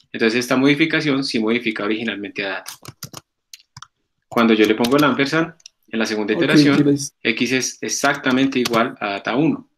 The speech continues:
Speaker 1: Están en la misma ubicación de memoria. Entonces ahí sí le estamos modificando la regla original. ¿Ok?
Speaker 2: Ok, gracias.
Speaker 1: Listo. Entonces, de nuevo, ampersand cuando lo queremos modificar,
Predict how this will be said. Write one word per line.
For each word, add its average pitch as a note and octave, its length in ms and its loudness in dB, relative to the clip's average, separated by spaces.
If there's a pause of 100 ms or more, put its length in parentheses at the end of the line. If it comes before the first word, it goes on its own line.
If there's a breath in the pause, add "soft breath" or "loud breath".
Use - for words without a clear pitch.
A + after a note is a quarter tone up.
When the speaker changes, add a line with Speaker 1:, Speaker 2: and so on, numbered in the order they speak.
(160)
Speaker 1:
Están G#2+ 240 -4
en A#2 80 2
la B2+ 80 4
misma E3 260 6
ubicación C3+ 360 -2
de A#2 80 -4
memoria. A2+ 360 -4 (1300)
Entonces A#2 260 0
ahí C3 160 4
sí B2+ 120 2
le B2+ 100 2
estamos B2+ 340 0
modificando B2+ 560 0
la A#2 120 0
regla G#2 220 -4
original. A2+ 460 -4 (320)
¿Ok? A2+ 160 -2 (4000 loud breath)
Speaker 2:
Ok, D3+ 300 4 (120)
gracias. C#3+ 360 6 (520)
Speaker 1:
Listo. A#2 340 0 (240)
Entonces, D3+ 580 2 (120)
de B2+ 100 4
nuevo, A2 280 6
ampersand G3 400 0
cuando F3 200 0
lo D3 80 -2
queremos C#3+ 300 0
modificar, F3+ 560 -2